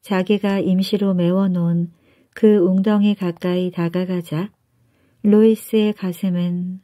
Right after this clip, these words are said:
몹시 두근거렸습니다. 다행스럽게도 여왕은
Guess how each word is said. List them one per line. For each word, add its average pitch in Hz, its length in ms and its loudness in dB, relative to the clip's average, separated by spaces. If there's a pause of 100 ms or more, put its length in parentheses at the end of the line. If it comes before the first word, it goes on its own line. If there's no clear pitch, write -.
몹시 180 880 -4 (100)
두근거렸습니다. 185 1160 -2 (1120)
다행스럽게도 202 1500 0
여왕은 180 600 0